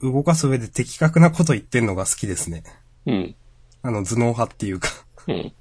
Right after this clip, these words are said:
Speaker 2: や、この見た目がこんなパンダなのに頭脳派とかいうのもさ、
Speaker 1: うん。
Speaker 2: 完全に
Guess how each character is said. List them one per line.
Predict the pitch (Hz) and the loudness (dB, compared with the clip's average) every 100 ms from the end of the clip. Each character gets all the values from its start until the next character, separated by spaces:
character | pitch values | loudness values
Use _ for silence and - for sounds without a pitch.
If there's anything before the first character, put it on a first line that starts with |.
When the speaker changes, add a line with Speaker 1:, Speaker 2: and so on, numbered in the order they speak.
| - - - - - - - - - | -20 -20 -20 -20 -20 -20 -20 -8 8
Speaker 2:
や、 | 123 110 | 10 12
こ | |
の | 113 110 | 10 12
見 | 113 113 | 10 10
た | 185 | 10
目 | 202 | 12
が | 208 190 | 10 10
こ | 196 | 8
ん | 202 | 8
な | 196 | 8
パ | 196 226 | 8 8
ン | 185 | 8
ダ | 139 | 8
な | 127 | 8
の | 120 | 8
に | 135 131 | 8 6
頭 | 117 | 6
脳 | 117 117 120 | 8 10 10
派 | 117 104 - - | 8 6 4 0
と | 113 | 6
か | 101 | 8
い | |
う | 98 | 6
の | 92 | 2
も | 85 80 | -2 0
さ、 | 92 80 - _ - - - | 4 4 2 _ -20 -20 -8
Speaker 1:
う | 131 | -4
ん。 | 117 101 | -4 -8
Speaker 2:
完 | - 131 135 | -2 2 4
全 | 147 147 | 4 4
に | 143 | 2